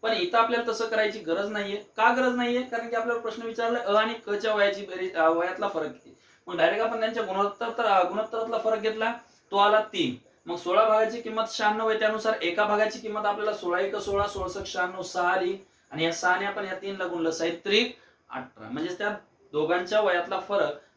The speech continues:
हा अठरा वर्ष आला. जर तुम्हाला हा व्हिडिओ आवडला असेल, तर तुमच्या मित्रांसोबत याला शेअर करायला विसरू नका.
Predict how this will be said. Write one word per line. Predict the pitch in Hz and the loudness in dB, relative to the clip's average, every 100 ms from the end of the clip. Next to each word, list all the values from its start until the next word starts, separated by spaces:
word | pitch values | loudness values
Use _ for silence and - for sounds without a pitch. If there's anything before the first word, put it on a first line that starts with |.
| 196 | -2
हा | 190 | 0
अठरा | 185 185 160 | 0 2 2
वर्ष | 156 151 175 247 - _ _ _ | 2 -2 -4 -4 -6 _ _ _
आला. | 120 110 - _ _ _ _ _ - | -8 -8 -12 _ _ _ _ _ 0
जर | 202 247 | 4 4
तुम्हाला | 262 240 240 | 4 4 4
हा | 240 - 196 | 4 2 0
व्हिडिओ | 202 220 | 2 0
आवडला | 240 175 196 226 220 | 0 2 0 2 0
असेल, | 214 214 240 - _ - | 0 -2 -4 -6 _ -4
तर | 214 | -4
तुमच्या | 214 196 226 220 | -4 -6 -2 -2
मित्रांसोबत | - 208 208 208 220 208 | -2 -4 -2 -2 -2 0
याला | 196 190 | -2 -2
शेअर | 190 190 | -4 -6
करायला | 196 202 202 | -2 0 0
विसरू | 196 208 202 | -4 -8 -6
नका. | 202 196 | -4 -6